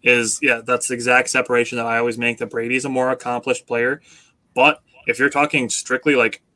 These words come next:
say you're gonna go play a, a, a pickup football game, like, I would take Aaron Rodgers on my team over Tom Brady because I believe he's a better football player than Tom Brady.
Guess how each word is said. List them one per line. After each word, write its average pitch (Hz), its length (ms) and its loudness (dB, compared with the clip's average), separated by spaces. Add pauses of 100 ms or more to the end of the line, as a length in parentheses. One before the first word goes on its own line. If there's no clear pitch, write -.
say - 260 2
you're 127 80 4
gonna 123 140 2
go 123 140 4
play 127 260 4
a, 117 200 4 (640)
a, 113 380 -4 (1000)
a 131 80 -4
pickup 139 460 -6
football 143 360 0
game, 156 400 -2 (360)
like, 113 240 -6
I 127 100 6
would 135 140 2
take 135 200 0
Aaron 123 200 2
Rodgers 117 260 0
on 113 140 -4
my 110 140 -4
team 117 220 -6
over 110 160 -4
Tom 113 220 -6
Brady 117 220 0
because 110 200 -8
I 113 60 -6
believe 113 220 -4
he's 117 120 -6
a 120 60 2
better 113 380 -4 (100)
football - 880 -8
player - 420 -16 (680)
than 117 180 -2
Tom 113 220 -8
Brady. - 380 -6